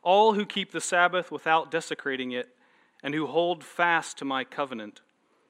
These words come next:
These I will bring to my holy mountain and give them joy in my house of prayer." As the Isaiah passage makes clear, God's intent is for his covenant people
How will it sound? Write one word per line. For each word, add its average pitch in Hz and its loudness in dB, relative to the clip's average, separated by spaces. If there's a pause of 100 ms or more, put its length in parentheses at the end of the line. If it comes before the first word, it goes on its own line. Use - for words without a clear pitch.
(220)
These 165 -4
I 143 -4
will 139 -4
bring 160 -2
to - -10
my 123 -4
holy 170 -4
mountain 117 -10 (500)
and 135 -10
give 151 0
them 156 -2
joy 120 -4
in 127 -12
my 117 -4
house 117 -10
of - -20
prayer." 110 -12 (1900)
As 139 -10
the 170 2
Isaiah 170 2
passage 160 -2
makes 143 -6
clear, 170 0 (400)
God's 175 6
intent 185 -2
is 156 -10
for 143 -4
his 180 -4
covenant 190 -4
people 151 -4